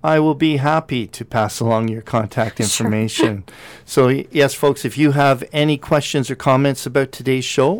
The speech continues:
Speaker 1: or for any real estate questions, feel free to contact me by emailing dale at dalebryant dot C A.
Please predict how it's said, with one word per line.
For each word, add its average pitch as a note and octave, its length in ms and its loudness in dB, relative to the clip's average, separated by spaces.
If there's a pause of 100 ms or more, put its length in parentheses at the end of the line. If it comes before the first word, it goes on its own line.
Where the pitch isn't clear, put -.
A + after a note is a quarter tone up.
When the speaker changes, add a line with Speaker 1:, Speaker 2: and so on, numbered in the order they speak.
Speaker 1:
or A#2+ 160 0
for - 180 -6
any A#2 160 0
real A#2 160 -4
estate A#2+ 260 -6
questions, A2+ 440 -4
feel A#2+ 280 -2
free D3+ 560 -4 (460)
to B2+ 100 -4
contact B2+ 540 0
me C3 180 0
by A#2 200 -2
emailing A#2+ 640 -2
dale C#3+ 520 0
at G#2+ 240 -8
dalebryant A#2+ 1040 -2 (420)
dot D3+ 300 2
C A2+ 340 -4
A. B2 260 -2